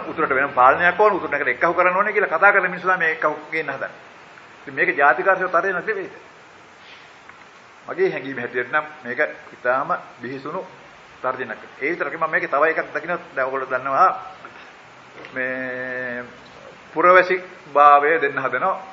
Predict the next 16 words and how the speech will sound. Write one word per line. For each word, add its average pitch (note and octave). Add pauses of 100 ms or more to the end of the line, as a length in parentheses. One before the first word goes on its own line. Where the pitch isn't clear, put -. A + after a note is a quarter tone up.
(560)
ද්විත්ව E3
පුරවැසි C#3
භාවය B2
දෙන්න C#3 (120)
ලංකාවේ. A#2+ (540)
දැන් D#3
බු-, C3+
ද්විත්ව E3
පුරවැසි E3
භාවය D#3
දෙනකොට C#3 (120)
ඔයගොල්ලෝ C3+ (180)
රහසක් B2+
නෙවෙයි A#2+
පහුගිය C#3
කාලෙත් B2+